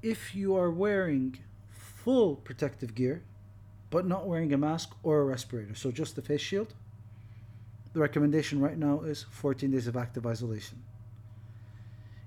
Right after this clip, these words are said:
If you're not wearing eye protection, but you're wearing the respirator, the gloves, and the gown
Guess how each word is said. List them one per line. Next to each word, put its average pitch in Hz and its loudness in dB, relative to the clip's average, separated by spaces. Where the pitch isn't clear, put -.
If 175 -4
you're 208 2
not 233 2
wearing 226 2
eye 190 4
protection, 151 -2
but 143 -6
you're 147 2
wearing 156 4
the 131 2
respirator, 139 0
the 123 -2
gloves, 123 0
and 117 2
the 117 0
gown 151 2